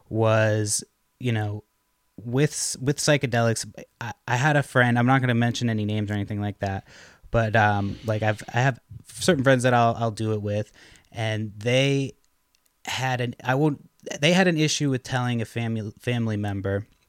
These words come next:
um, that they were doing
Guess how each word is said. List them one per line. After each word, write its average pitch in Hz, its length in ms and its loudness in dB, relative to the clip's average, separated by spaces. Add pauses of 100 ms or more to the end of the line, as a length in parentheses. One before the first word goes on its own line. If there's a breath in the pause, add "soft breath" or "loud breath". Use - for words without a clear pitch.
(760)
um, 101 580 -4 (360)
that 113 200 -4
they 113 120 2
were 110 140 2
doing 104 680 -2